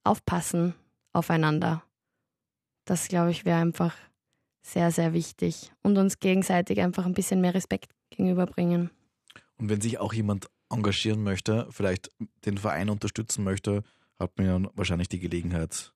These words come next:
Speaker 1: Genau, man kann spenden, man kann, man kann gerne einen Beitrag zahlen, man kann Mitglied werden. Es gibt einige Optionen, um da wirklich zu helfen. Wenn man sich auf die Homepage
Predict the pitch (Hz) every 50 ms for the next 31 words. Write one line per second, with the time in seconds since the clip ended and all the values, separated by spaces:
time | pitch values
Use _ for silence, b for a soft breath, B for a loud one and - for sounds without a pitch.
0 | - - 330 294 247 208 185 180 185 190 196 - - 226 220 - - - 202 190
1 | 190 202 214 - - 247 240 240 240 226 208 208 202 - 208 190 190 185 185 185
2 | 185 - _ _ _ _ _ _ _ _ - - 190 190 - 202 196 196 190 180
3 | 180 180 175 185 180 196 196 208 - - 214 208 - - - - 196 185 180 180
4 | 180 180 180 185 185 b b b b b b b b - 190 185 - 190 190 196
5 | 202 226 226 - - 233 226 226 208 - 202 185 185 180 180 180 185 180 185 -
6 | - - - - - - 175 185 196 196 190 - 180 180 180 180 - - 196 -
7 | - - - 185 180 190 196 190 190 180 185 190 180 180 190 208 - - 202 -
8 | - - 202 196 185 196 196 - - 202 196 190 190 185 185 190 196 190 - 190
9 | 214 214 185 - - 196 185 185 190 185 - 190 185